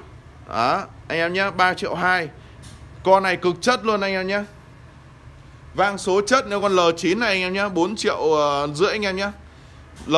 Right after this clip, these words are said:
chín bốn triệu rưỡi. Chào Đào Văn nhá. Vang số dễ chỉnh, tất cả vang số của bên em là đều dễ chỉnh, chỉnh tay một trăm phần trăm anh em nhá.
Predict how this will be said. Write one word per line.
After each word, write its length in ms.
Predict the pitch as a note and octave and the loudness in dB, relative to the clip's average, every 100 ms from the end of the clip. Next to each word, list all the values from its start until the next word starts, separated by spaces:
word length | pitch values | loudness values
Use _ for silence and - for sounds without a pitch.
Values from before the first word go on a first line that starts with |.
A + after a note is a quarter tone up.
| D#3+ | 2
chín 240 | D#3+ E3+ G3+ | 2 -2 0
bốn 140 | F#3+ | 0
triệu 180 | G3 D#3+ | 0 -2
rưỡi. 240 | E3+ G#3 | 0 -2
Chào 240 | G#3 F#3 E3 | -2 -2 2
Đào 220 | E3+ E3+ | 2 2
Văn 240 | F#3 F#3+ | 2 0
nhá. 220 | G3 G3+ A#2 - - - - - - - - - - - - - - - - - - - C3+ C#3+ | 0 -2 -2 -10 -20 -20 -20 -20 -20 -20 -20 -20 -20 -20 -20 -20 -20 -20 -20 -20 -20 -18 -8 -2
Vang 260 | G#3 G#3 | 0 0
số 240 | - G3 G#3 | -2 0 0
dễ 160 | A#3 | -2
chỉnh, 300 | G#3+ E3+ F#3 F#3 | -2 -4 0 2
tất 200 | G3+ G3 | 2 4
cả 180 | D#3 | 2
vang 240 | E3+ A3 G#3 | 4 2 0
số 220 | G#3 A3+ | 0 2
của 80 | A3+ | 2
bên 180 | G3+ G#3 | 0 2
em 160 | G#3 | 0
là 140 | F#3+ F3 | 2 2
đều 220 | F3 F3 | 2 2
dễ 160 | G#3+ | 0
chỉnh, 260 | A3 C#3+ C#3+ | -2 -2 -2
chỉnh 200 | - D#3 | -4 0
tay 200 | G3 G3+ | 2 2
một 160 | F#3+ F#3 | 0 0
trăm 180 | G#3 | 0
phần 100 | F#3+ | 0
trăm 240 | F3 G#3 G#3 | 0 0 0
anh 60 | |
em 140 | G3+ G3+ | -2 0
nhá. 160 | A3+ | -2